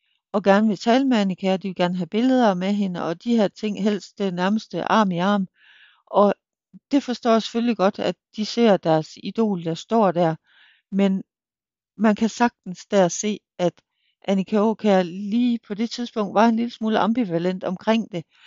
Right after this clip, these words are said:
for, øh, alt det her corona noget var jo ikke fuldstændig slut,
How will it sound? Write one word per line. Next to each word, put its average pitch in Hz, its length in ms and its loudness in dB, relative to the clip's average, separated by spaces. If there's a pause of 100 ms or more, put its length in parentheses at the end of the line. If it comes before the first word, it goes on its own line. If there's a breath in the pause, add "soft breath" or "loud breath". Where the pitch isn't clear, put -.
(340 soft breath)
for, 196 240 6
øh, 170 340 2 (100)
alt 240 200 0
det 220 100 2
her 196 140 4
corona 220 520 0
noget 185 280 -2
var 190 100 2
jo 170 100 0
ikke 202 240 -4
fuldstændig 180 520 -8
slut, - 340 -8